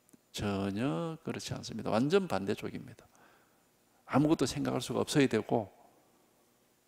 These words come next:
아무것도 헤아릴 수가 없을 때, 그때 깨달음이,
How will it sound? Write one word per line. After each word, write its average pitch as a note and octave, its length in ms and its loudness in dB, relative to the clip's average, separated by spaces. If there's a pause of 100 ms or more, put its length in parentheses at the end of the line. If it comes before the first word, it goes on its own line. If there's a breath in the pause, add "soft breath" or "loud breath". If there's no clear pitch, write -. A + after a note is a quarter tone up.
(460)
아무것도 B2 840 0 (1300)
헤아릴 B2+ 340 4
수가 G#2+ 260 -4
없을 F3+ 340 0
때, - 200 4
그때 G#3 680 4
깨달음이, A2+ 440 0